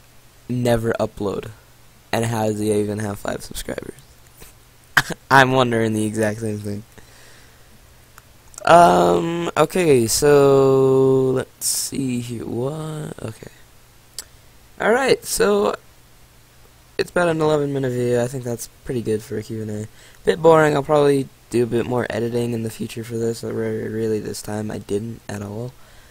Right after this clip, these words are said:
So, yeah, um, yep. Oh, wait. Okay, <laughs> I have another,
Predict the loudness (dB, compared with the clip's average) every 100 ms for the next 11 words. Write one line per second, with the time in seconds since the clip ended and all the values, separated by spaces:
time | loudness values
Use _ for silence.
0 | -20 -20 -12 -4 -2 -2 -6 -10 -16 -20
1 | -20 -20 -16 0 6 8 8 2 -2 0
2 | 0 0 -6 -10 -16 -20 -20 -20 _ -6
3 | -6 -6 -16 _ -20 -10 -6 -6 -8 -12
4 | -18 -20 -20 -20 -20 -20 -20 -20 -20 -20
5 | -14 -8 -6 4 4 4 -12 -14 -8 4
6 | 6 8 4 2 -4 -20 -14 -6 -6 -6
7 | -14 -14 -14 -16 -20 -16 -10 -4 -2 -4
8 | -6 -10 -14 -6 -4 -4 -6 -6 -10